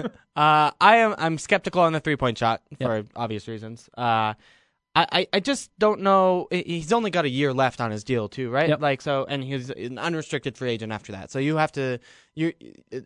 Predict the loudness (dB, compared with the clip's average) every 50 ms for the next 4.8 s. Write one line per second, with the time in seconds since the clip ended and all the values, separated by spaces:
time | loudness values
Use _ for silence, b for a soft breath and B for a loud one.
0 | _ -2 0 2 2 2 2 2 2 2 0 0 -2 -4 -4 -4 -4 -6 -6 -6
1 | -6 -4 -2 -2 0 0 0 0 0 -2 -4 -4 -4 -4 -2 0 0 -2 0 -2
2 | -2 -4 -4 -6 -6 -4 -4 -2 -2 -2 -2 -4 -6 -8 -12 -18 -8 -2 0 2
3 | 2 4 2 0 0 -2 -2 -4 -4 -6 -6 -4 -4 -4 -4 -4 -4 -4 -4 -4
4 | -4 -6 -6 -6 -4 -4 -4 -6 -6 -6 -4 -4 -2 -2 -4 -4